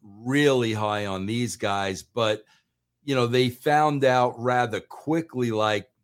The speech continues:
"These guys just had no personality, bro." They, they, they, you know, and, and, and it's so funny because they were great workers, and that's why they were there.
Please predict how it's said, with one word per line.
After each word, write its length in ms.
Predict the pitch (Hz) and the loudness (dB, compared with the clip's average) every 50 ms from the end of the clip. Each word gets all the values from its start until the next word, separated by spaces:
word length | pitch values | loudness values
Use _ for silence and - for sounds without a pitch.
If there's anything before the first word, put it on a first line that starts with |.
| _ _ | _ _
"These 260 | - 127 139 135 120 - | -6 -4 -4 -4 -4 -4
guys 280 | 117 107 101 98 - | -2 -2 -2 -4 -6
just 180 | - 104 95 - | -8 -8 -8 -8
had 220 | 98 85 82 80 | -8 -8 -10 -8
no 380 | 87 92 101 101 98 95 - - _ _ | -8 -6 -4 -4 -4 -4 -6 -8 _ _
personality, 840 | - - 92 92 - - - 80 82 90 92 92 87 80 78 78 80 | -12 -10 -8 -8 -8 -10 -10 -10 -8 -8 -6 -6 -8 -8 -10 -12 -14
bro." 320 | 76 - 85 85 85 90 | -12 -10 -8 -4 -2 2
They, 200 | 95 110 113 117 | 4 4 4 4
they, 220 | 120 120 131 135 | 4 2 2 2
they, 200 | 127 120 151 143 - - - - - | 2 0 -2 -4 -6 -12 -18 -6 0
you 100 | 160 165 | 4 6
know, 140 | 170 160 160 | 8 8 8
and, 80 | 160 | 6
and, 260 | 165 - - 165 170 | 4 2 0 0 0
and 300 | 165 165 147 143 165 165 | 0 0 0 2 2 2
it's 180 | 165 160 135 - | 2 2 0 0
so 220 | - - 165 156 | 4 6 6 6
funny 420 | 151 - - - 165 180 208 214 185 | 6 4 2 4 4 6 6 4 2
because 640 | 131 110 123 120 - - 131 127 127 127 120 - - _ _ _ _ _ _ 117 | 2 0 -2 0 4 6 8 8 8 6 4 -2 -10 _ _ _ _ _ _ 0
they 280 | 120 143 147 160 160 151 | 4 6 6 8 8 6
were 440 | 143 127 127 143 160 160 170 170 147 | 6 4 4 6 6 8 6 6 2
great 420 | 120 - 135 143 156 165 165 170 | 0 -2 0 2 2 2 0 0
workers, 720 | 143 135 156 165 170 - - 190 196 220 220 - - - - _ _ _ _ _ _ _ _ _ _ - | 2 4 4 4 4 2 2 2 2 2 0 -4 -10 -12 -14 _ _ _ _ _ _ _ _ _ _ -4
and 280 | 151 147 139 131 123 | -4 -2 -2 0 0
that's 360 | 131 135 139 156 165 - - | 2 2 2 2 0 -2 -6
why 300 | - 156 160 160 156 147 | 0 2 2 4 4 2
they 240 | 143 135 147 143 151 | 2 2 2 2 2
were 220 | 147 131 131 127 120 | 0 0 0 0 0
there. 560 | 107 123 131 139 147 156 165 170 180 175 | 0 0 0 2 2 2 2 2 0 -2